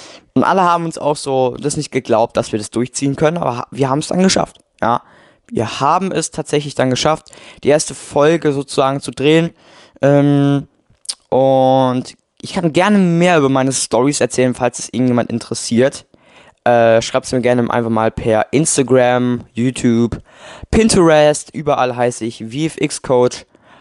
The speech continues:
Und yes, das wollte ich euch nochmal mitteilen, Leute.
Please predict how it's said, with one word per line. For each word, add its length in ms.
Und 640
yes, 480
das 240
wollte 180
ich 60
euch 60
nochmal 200
mitteilen, 420
Leute. 440